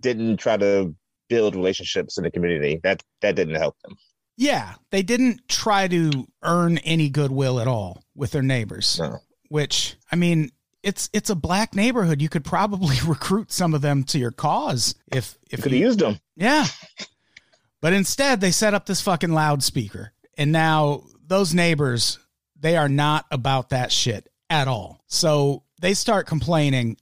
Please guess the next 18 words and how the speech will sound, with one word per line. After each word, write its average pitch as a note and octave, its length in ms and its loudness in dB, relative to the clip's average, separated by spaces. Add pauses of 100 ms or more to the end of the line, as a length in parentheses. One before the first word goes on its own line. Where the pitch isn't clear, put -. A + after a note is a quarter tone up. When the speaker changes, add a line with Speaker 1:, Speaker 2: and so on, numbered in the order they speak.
(100)
Speaker 2:
a E3 80 2
lot. B2 340 -2 (680)
And F3+ 120 2
there's F#3 220 2
a F3 280 0 (220)
new G#3 240 4
mayor G#3+ 320 4
by C3 200 0
this A#2 180 -2
point, A2 480 -4 (240)
Mayor D3+ 600 2
W. F3 400 2
Wilson D#3 600 2
Goode, A2+ 480 -2 (120)
Philadelphia's A3+ 720 2
first F#3+ 360 0
black D3+ 340 0
mayor. A#2+ 400 -2